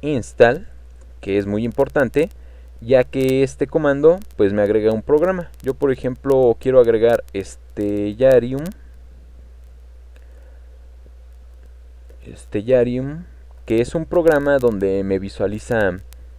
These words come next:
eh, el cielo, ¿no? Es como si yo estuviera viendo, estuviera viendo, de hecho, así fuera de mi casa, el cielo por la noche y me aparecen las estrellas,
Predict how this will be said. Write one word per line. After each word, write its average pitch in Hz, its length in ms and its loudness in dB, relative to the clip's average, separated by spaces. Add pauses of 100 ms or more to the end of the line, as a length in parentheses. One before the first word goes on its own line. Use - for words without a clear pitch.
(220)
eh, 98 520 -2 (720)
el 104 160 -6
cielo, 117 360 4
¿no? 117 200 0
Es 156 120 -2
como 127 220 -4
si 107 160 -10
yo 113 60 -4
estuviera 127 400 2
viendo, 107 960 -2 (100)
estuviera 104 1040 -4 (480)
viendo, 113 340 0
de 98 260 2
hecho, 101 340 0
así 98 420 -6
fuera 92 260 -2
de 95 60 -4
mi 92 140 -8
casa, 113 440 2
el 87 140 0
cielo 120 400 4
por 90 260 0
la 87 120 -2
noche 117 400 -2
y 135 40 -4
me 98 120 -2
aparecen 101 400 2
las 92 180 -2
estrellas, 123 640 0